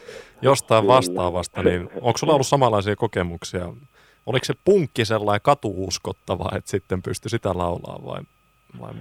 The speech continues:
Speaker 1: minkälainen fiilis?
Speaker 2: Niin, mielenkiintoinen pointti. Voi olla, että se on ollut sitäkin. Onhan se meininki ollut semmoista, se, tai jollain tavalla vähän semmoista toksista, varsinkin niinku just ennen. Et mäkin, mä muistan, että mä olin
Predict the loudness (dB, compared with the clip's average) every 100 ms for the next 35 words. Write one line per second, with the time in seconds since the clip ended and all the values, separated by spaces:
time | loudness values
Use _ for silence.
0 | -8 -6 -4 -2 4 6 6 6 8 8
1 | 8 6 4 2 4 6 6 4 2 4
2 | 0 2 4 4 2 -4 -8 -6 -4 -4
3 | -4 -2 0 2 0 -2 -6 -4 -2 -2
4 | -2 -4 -8 -8 -4 2 4 6 6 6
5 | 6 4 4 6 6 2 -4 -6 -6 -10
6 | _ _ _ _ _ _ _ _ _ _
7 | _ -2 2 4 4 4 -2 -6 0 2
8 | 4 4 2 2 2 2 -2 -4 -10 -14
9 | -4 -4 -4 -10 -8 -4 -2 4 4 4
10 | 0 2 2 4 2 0 -6 -6 0 6
11 | 6 6 0 -2 -6 -12 -2 0 2 2
12 | 2 0 0 0 0 0 0 4 4 4